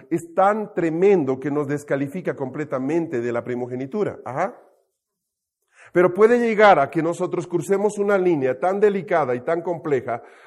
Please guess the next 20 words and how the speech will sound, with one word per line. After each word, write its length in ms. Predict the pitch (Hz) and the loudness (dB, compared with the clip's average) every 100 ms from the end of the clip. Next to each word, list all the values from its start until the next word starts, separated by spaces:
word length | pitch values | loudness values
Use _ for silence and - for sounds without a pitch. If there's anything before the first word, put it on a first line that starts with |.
| - | -8
de 160 | 139 | -6
que 140 | 147 147 | -4 -4
literalmente 720 | 143 156 165 196 185 147 131 | -4 -2 -2 0 -2 -2 -4
gracias 400 | 131 131 143 135 | -4 -6 -8 -8
a 60 | 117 | -8
eso 180 | 117 | -8
nosotros 480 | 117 113 120 123 123 | -10 -10 -10 -10 -12
podemos 560 | 110 110 113 98 107 - | -10 -8 -8 -10 -14 -16
exponernos 680 | 113 - 104 101 101 107 117 | -20 -14 -12 -10 -12 -14 -16
a 60 | |
perder, 460 | - 104 90 87 - _ _ _ _ - | -16 -14 -14 -16 -18 _ _ _ _ -18
eh, 140 | 92 | -18
todo 320 | - 107 101 | -14 -12 -10
lo 120 | 95 92 | -12 -14
que 100 | 90 | -18
Dios 200 | 92 - | -18 -20
tiene 260 | 95 87 | -20 -20
para 200 | - 95 | -20 -20
cada 220 | - 101 127 | -20 -20 -20
uno. 160 | 123 | -20